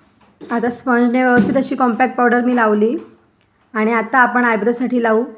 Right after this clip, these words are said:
मस्कारा. तुम्ही आयब्रो पेन्सिलचा पण वापर करू शकता. मी आयब्रो पेन्सिल पण केव्हा केव्हा वापरते आणि आज लावते मस्कारा. हे बघा, थोडा डार्क दिसतात आयब्रोज आणि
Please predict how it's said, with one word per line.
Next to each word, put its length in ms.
मस्कारा. 500
तुम्ही 160
आयब्रो 260
पेन्सिलचा 380
पण 140
वापर 240
करू 140
शकता. 360
मी 60
आयब्रो 260
पेन्सिल 280
पण 160
केव्हा 180
केव्हा 220
वापरते 600
आणि 140
आज 180
लावते 280
मस्कारा. 460
हे 60
बघा, 220
थोडा 180
डार्क 480
दिसतात 440
आयब्रोज 460
आणि 140